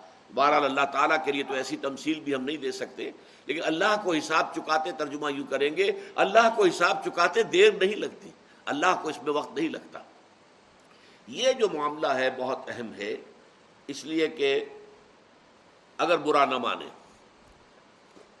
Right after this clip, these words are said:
اگر ہم اپنے گریبانوں میں جھانکیں تو محسوس ہوگا کہ ہم میں سے بہت سے لوگ اسی کیٹیگری میں فال کرتے ہیں۔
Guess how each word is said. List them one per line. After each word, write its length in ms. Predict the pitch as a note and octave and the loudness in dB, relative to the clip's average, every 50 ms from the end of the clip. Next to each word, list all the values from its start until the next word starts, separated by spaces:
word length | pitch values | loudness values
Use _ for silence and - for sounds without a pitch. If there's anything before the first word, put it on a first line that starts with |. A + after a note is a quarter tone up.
| _ _ _ _ _ _ _ _ _ - | _ _ _ _ _ _ _ _ _ 0
اگر 220 | D3+ E3+ F3+ D#3+ | 2 2 2 2
ہم 300 | C#3 - - F3+ G#3 A3+ A3 - | 2 2 2 2 2 2 -2 -2
اپنے 380 | - F3+ - - - E3+ G3 F#3 - D3+ | -2 -2 -2 -2 -4 -4 -4 -2 0 0
گریبانوں 540 | D3+ D3+ D3+ D3 C#3 C3+ C3+ C3+ C#3 C#3 | 0 2 0 2 2 0 0 0 0 -2
میں 140 | C3+ C3+ C3 | -4 -4 -6
جھانکیں 560 | A2 G2 F#2 F2 G#2 G#2 - - - - - - - - _ _ _ _ _ _ _ _ _ _ _ _ _ - - - _ _ _ _ _ _ _ _ _ | -6 -6 -8 -8 -8 -8 -8 -12 -16 -16 -18 -20 -20 -20 _ _ _ _ _ _ _ _ _ _ _ _ _ -20 -20 -20 _ _ _ _ _ _ _ _ _
تو 120 | - B2 B2+ | -10 -8 -4
محسوس 420 | B2+ C#3 C#3+ C#3 - E3 F3+ F3 - - | -2 -2 -2 -2 -2 -4 -6 -6 -4 -4
ہوگا 260 | C#3 C#3 C3+ D3+ D3+ | -4 -2 -2 -2 -4
کہ 160 | D3+ - B2+ | -4 -4 -8
ہم 160 | A#2+ B2 C3 | -8 -8 -8
میں 160 | C3+ C#3 C#3 B2+ | -6 -6 -6 -6
سے 160 | - B2+ A#2+ | -4 -6 -8
بہت 260 | G#2+ A2 A2 - - - - | -6 -6 -6 -6 -8 -6 -8
سے 100 | A#2+ G#2+ | -8 -8
لوگ 240 | G#2+ A2 A2 A2+ A2+ - - | -6 -6 -8 -8 -8 -10 -12
اسی 280 | C3+ C#3 C3+ - D3+ D3+ | -12 -10 -8 -6 -6 -6
کیٹیگری 640 | D3+ - - D#3 D#3+ D#3+ F#3 F#3 E3+ E3 D3+ D3+ D3 | -6 -4 -2 -2 -2 0 -2 -4 -2 -2 -4 -2 -2
میں 100 | C3+ B2 - | -4 -6 -6
فال 260 | - A2 A2 - - | -6 -8 -8 -8 -10
کرتے 280 | E2 - - - - - | -12 -12 -14 -10 -8 -8
ہیں۔ 60 | - | -8